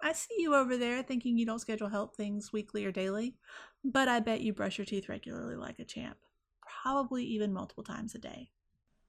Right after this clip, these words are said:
Once you realize you actually enjoy the process and that it's possible to keep your promises to yourself, that's when the fun really begins. But that's for later. Right now, all I want you to do is to flow into the moment you schedule for yourself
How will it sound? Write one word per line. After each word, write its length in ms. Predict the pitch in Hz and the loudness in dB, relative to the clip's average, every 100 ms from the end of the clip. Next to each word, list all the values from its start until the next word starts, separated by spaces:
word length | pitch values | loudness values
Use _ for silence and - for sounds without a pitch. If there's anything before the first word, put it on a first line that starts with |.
| _ - | _ 2
Once 260 | 339 370 | 2 4
you 80 | 392 | 4
realize 380 | 302 233 208 214 | 6 6 4 2
you 100 | 226 | 0
actually 440 | - 214 214 - 240 | 0 -2 -2 0 4
enjoy 300 | 220 208 202 | 4 4 2
the 80 | 196 | 0
process 600 | - - 196 226 240 - | -4 -2 0 0 -2 -2
and 100 | 233 | -2
that 60 | 214 | -2
it's 100 | - | -2
possible 440 | - 214 262 - | -2 -2 -2 -2
to 80 | 294 | -4
keep 200 | 254 247 | -2 -4
your 80 | 247 | -4
promises 580 | - 208 202 214 214 220 | -2 -2 0 -2 -4 -6
to 160 | - | -4
yourself, 540 | 277 226 - - - - _ - | -2 -2 -4 -6 -6 -10 _ -6
that's 240 | 240 - | -6 -4
when 60 | 277 | -4
the 100 | 233 | 0
fun 300 | 220 202 196 | 0 0 0
really 280 | 202 196 | 0 0
begins. 600 | 196 - - - 233 - - _ _ - | -2 -6 -8 -8 -8 -8 -14 _ _ -4
But 140 | 320 | 4
that's 240 | 311 294 - | 4 4 0
for 120 | 214 | -6
later. 460 | - - - 269 _ _ _ _ _ - | -6 -10 -12 -18 _ _ _ _ _ 2
Right 200 | 269 330 | 4 6
now, 420 | 262 220 214 - - | 6 6 4 2 -4
all 100 | 208 | 0
I 80 | 247 | 4
want 220 | 269 277 | 4 4
you 80 | 294 | 2
to 80 | 294 | 0
do 460 | - 208 196 196 - _ | 2 2 2 -2 -8 _
is 160 | 214 - | -10 -8
to 100 | 226 | -8
flow 480 | - 220 226 240 254 | -4 0 2 2 0
into 240 | 247 233 | 0 0
the 100 | 285 | 2
moment 320 | 269 220 220 | 2 4 2
you 100 | 233 | 2
schedule 400 | 233 - 233 247 | -2 -2 -2 -2
for 120 | 240 254 | -2 -2
yourself 540 | 247 - 254 254 - | -2 -2 -2 -2 -6